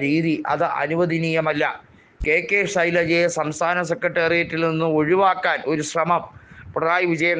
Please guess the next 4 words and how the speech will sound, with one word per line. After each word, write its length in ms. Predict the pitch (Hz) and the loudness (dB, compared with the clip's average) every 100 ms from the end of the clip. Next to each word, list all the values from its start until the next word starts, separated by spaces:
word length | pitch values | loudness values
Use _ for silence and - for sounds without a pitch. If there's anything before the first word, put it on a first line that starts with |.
| 156 | 0
നടത്തിയതായ 680 | 151 160 175 170 156 156 160 | 0 0 2 4 4 2 2
റിപ്പോർട്ടുകളുണ്ട്. 720 | 156 165 165 170 170 175 175 131 - - - - - | 0 0 0 2 2 2 2 -2 -6 -18 -20 -10 -4
അതുപോലെ 420 | 160 185 180 180 190 - - - - - | 0 2 2 2 0 -2 -10 -20 -16 -2
പല 200 | 156 196 | 0 2